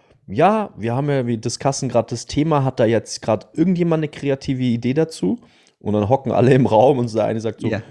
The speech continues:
Speaker 1: "Hm, vielleicht können wir das machen und vielleicht können wir das machen." Und er so, "Und Cedric, du eine Idee?" Und ich so, "Pff, boah, nee, grad absolut nicht", weil es war Mittwoch,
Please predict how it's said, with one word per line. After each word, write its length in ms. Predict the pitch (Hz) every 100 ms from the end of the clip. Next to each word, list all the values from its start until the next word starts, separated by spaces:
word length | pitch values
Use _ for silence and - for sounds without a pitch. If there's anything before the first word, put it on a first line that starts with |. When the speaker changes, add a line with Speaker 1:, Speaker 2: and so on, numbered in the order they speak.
| -
Speaker 1:
"Hm, 260 | 143 165 180
vielleicht 260 | 160 113 -
können 120 | 104
wir 40 |
das 140 | 131 -
machen 360 | 165 175 175
und 140 | 127 -
vielleicht 180 | 107
können 120 | - 110
wir 60 |
das 180 | 131 -
machen." 180 | 160 151
Und 60 |
er 80 | 117
so, 120 | 107
"Und 160 | - 180
Cedric, 420 | - 165 156 -
du 100 | 151
eine 80 | 185
Idee?" 300 | 170 156 160
Und 100 | 135
ich 140 | 104 -
so, 100 | 92
"Pff, 560 | - - - - -
boah, 240 | 95 90 85
nee, 300 | 98 101 80
grad 400 | - 90 - -
absolut 520 | - - 104 135 -
nicht", 200 | 107 -
weil 100 | 87
es 140 | -
war 80 | 90
Mittwoch, 600 | 98 127 - 110 131 -